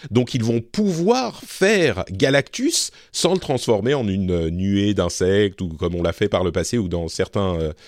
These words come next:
euh, runs du comics, euh, du co-, des comics. Et ça, c'est un, <laughs> c'est un, un, un accomplissement en soi, tu vois, et je suis très, euh, curieux de voir ce que ça va donner à l'avenir.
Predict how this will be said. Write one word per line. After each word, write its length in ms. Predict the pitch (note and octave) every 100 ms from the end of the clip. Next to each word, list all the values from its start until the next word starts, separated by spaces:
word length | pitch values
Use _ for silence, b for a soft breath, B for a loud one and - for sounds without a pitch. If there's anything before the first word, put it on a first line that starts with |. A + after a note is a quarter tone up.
| B B B F2+
euh, 340 | F2 E2 G#2
runs 200 | G#2 A2+ G#2
du 120 | F#2
comics, 440 | G#2+ A#2+ G#3 - b b b
euh, 340 | A2 G#2+ G2 F#2 F2+ -
du 200 | C3 F#2
co-, 100 | F#2 G#2+
des 160 | G2
comics. 360 | G#2 A#2+ G3+ - _ _ _ _ _ _ _ -
Et 120 | B2+
ça, 360 | B2 - C#4 C4
c'est 280 | - C3+ A#2
un, 100 | A2+ -
<laughs> 180 | C3+ -
c'est 300 | - D3+ A#2+
un, 240 | G#2 G2 - B B -
un, 140 | A#2+
un 180 | C3 A#2
accomplissement 720 | A#2+ - D3+ D#3+ D3+ - G#3
en 40 | B2
soi, 320 | - C3+ G#2
tu 140 | -
vois, 260 | E2 G#2 A#2+
et 80 | F#2
je 120 | F2+
suis 200 | F2+ G#2
très, 480 | - - F3+ F#3 D3+
euh, 80 | G2+
curieux 380 | - A2 A#2 C#3
de 80 |
voir 180 | F#2+ G#2+
ce 60 | -
que 60 |
ça 120 | G2 F2
va 120 | E2
donner 240 | E2+ F#2+
à 60 | G2+
l'avenir. 380 | D#2+ E2 -